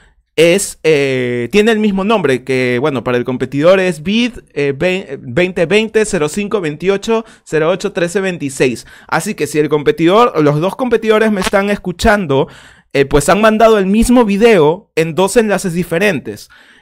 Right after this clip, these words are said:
Entonces, ahí eso es lo que, lo que ha causado un poquito aquí la confusión en el,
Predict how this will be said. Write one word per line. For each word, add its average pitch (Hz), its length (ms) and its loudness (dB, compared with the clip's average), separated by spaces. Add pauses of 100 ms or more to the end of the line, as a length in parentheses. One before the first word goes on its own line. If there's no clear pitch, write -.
(100)
Entonces, 160 1040 0
ahí 156 300 0
eso 190 160 2
es 220 40 6
lo 208 100 4
que, 160 380 -2
lo 139 160 -2
que 147 120 -2
ha 147 40 0
causado 185 380 -2
un 190 100 -8
poquito 170 300 -8
aquí 175 160 -8
la 185 140 -2
confusión 170 600 -4 (460)
en 151 200 2
el, 117 840 -4